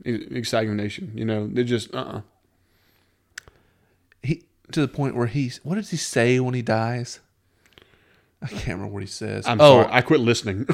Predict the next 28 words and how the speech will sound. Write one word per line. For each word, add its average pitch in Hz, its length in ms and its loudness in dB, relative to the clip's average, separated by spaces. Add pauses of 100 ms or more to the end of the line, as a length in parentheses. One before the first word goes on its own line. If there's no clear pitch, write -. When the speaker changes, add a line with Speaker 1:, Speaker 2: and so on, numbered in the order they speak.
Speaker 1:
<laughs> - 140 4
Speaker 2:
he, 147 220 2 (920)
um, 110 480 4 (260)
"See - 300 -2
you 185 120 2
soon, 117 680 0 (200)
Mom 117 320 2
and 107 140 -2
Dad." 104 460 -6 (520)
I - 20 -14
think 120 160 -2
is 110 80 -4
what 107 120 -2
he 101 60 -4
says. - 420 -12
Or, 131 220 0 (120)
uh, 131 160 8
grandma 123 520 0
and 107 100 -4
grandpa 110 480 -2
or 101 100 -6
something 107 240 -10
like - 80 -4
Speaker 1:
Something 151 200 6
Speaker 2:
that. - 20 6
Speaker 1:
like 110 140 2
that, 107 280 0
yeah. 107 220 2